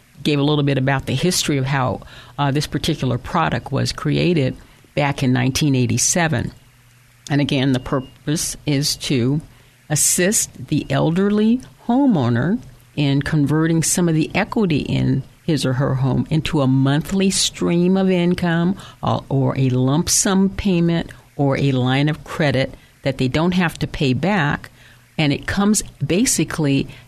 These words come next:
out of the proceeds if the home has to be sold.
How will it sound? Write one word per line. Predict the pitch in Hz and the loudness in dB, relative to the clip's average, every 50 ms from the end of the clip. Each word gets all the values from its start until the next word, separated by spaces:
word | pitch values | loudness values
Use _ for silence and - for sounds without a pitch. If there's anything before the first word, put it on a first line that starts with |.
| - - | -6 -2
out | 151 151 143 147 147 - - - | 0 2 2 2 0 0 -2 -2
of | 151 143 139 139 135 131 135 131 139 147 | 0 0 2 2 2 0 0 -2 -4 -2
the | 139 135 | -4 -4
proceeds | - - - - 240 226 240 262 262 - - - 139 123 120 127 - - - - - - | -4 -4 -6 -2 0 2 2 2 2 2 0 2 2 2 2 2 0 -2 -4 -6 -4 -2
if | 147 139 - - | -4 -2 -2 -2
the | 151 131 | -2 -2
home | 135 - 160 151 151 151 147 | -2 0 0 0 2 2 2
has | 151 151 123 - 120 - | 2 0 0 -2 -2 -4
to | - 147 | -6 -6
be | 139 - 117 123 | -6 -4 -4 -2
sold. | - - - - - - - - - - - | -2 -2 0 0 0 -2 -2 -4 -4 -6 -10